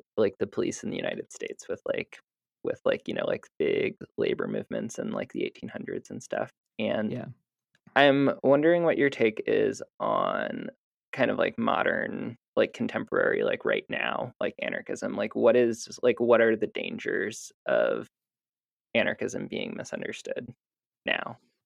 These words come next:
Speaker 2: I think that, you know, I talked a little bit about in this piece about how, like, a lot of people's exposure to anarchists is the Black Bloc. Um,
Speaker 1: Mm-hmm.
Speaker 2: and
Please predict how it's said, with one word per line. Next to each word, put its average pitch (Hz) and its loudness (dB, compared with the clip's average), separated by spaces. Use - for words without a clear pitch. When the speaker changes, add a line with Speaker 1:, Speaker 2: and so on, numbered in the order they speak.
Speaker 2:
I 175 4
think 269 -2
that, 196 2
you 170 -2
know, 151 4
I 143 2
talked 185 4
a 190 2
little 143 4
bit 131 4
about 113 0
in 104 -4
this 107 -6
piece 107 -6
about 98 -6
how, 101 -4
like, 104 -6
a 123 0
lot 131 4
of 143 -2
people's 127 0
exposure 104 -2
to 98 -4
anarchists 101 -8
is 101 -6
the - -12
Black - -10
Bloc. - -16
Um, 90 -10
Speaker 1:
Mm-hmm. 117 -4
Speaker 2:
and 101 -2